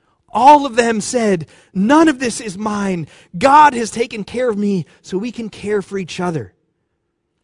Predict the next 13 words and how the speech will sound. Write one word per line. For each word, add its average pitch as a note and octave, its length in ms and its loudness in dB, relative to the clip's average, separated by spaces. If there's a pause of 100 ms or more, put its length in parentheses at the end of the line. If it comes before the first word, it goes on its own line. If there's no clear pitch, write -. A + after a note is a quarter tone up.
(180)
We D4+ 140 8
would E4 120 4
all D#4+ 180 4
be C4 140 -2
freed A#3 360 -2
up F#3+ 140 0
to F#3 120 -4
go F3+ 460 2 (220)
if A#3 180 0
we B3+ 160 -2
knew A#3 240 0
that G3 180 -4
we A3 460 -4